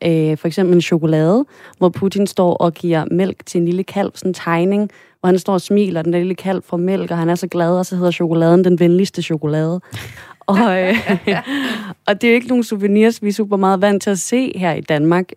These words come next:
Øh, det er ikke så tit, man ser Mette Frederiksen eller Lars Løkke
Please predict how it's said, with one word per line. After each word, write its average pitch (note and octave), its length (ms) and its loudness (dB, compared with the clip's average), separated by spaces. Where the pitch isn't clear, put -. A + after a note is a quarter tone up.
Øh, F3 60 -2
det E3 240 -2
er F#3+ 40 4
ikke F#3+ 100 -2
så G#3+ 80 -2
tit, G3 180 -2
man F3+ 100 2
ser F3 140 0
Mette D#3+ 200 2
Frederiksen F3+ 500 2
eller E3 140 -2
Lars D#3+ 280 0
Løkke F#3 340 0